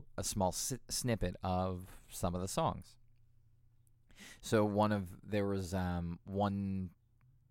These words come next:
snippet that they did. It was, like, fifty-one seconds long. They let some, um, like, news, uh, folks listen to it so they could report on it. And apparently, uh, Cher is on the track.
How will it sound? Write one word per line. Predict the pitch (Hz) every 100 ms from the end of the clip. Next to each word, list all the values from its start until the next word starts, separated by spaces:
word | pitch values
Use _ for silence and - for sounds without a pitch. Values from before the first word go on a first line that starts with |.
| _
snippet | - - - 104 98 90
that | 92
they | 87 92
did. | 85 92
It |
was, | 85 82
like, | 90
fifty-one | - 104 107 101 92
seconds | - 98 90 92 85
long. | 85 82 85 85 85 - - -
They | 87
let | 90 90
some, | - 92 85 80 - - -
um, | 87 80 80 80 78
like, | - 82
news, | 87 90 87 85 80 - -
uh, | 92 85 85
folks | - 85 82 87
listen | 87 - 82
to | 90 82
it | 80 -
so | -
they | 85
could | -
report | 90 - 110 104
on | 95 92
it. | 87 87 - -
And | - 90
apparently, | 87 110 117 110 107 101
uh, | 82 80 78 76
Cher | - - 90 92 117 120 -
is | 110
on | 120 117
the | 117
track. | 131 117 113 -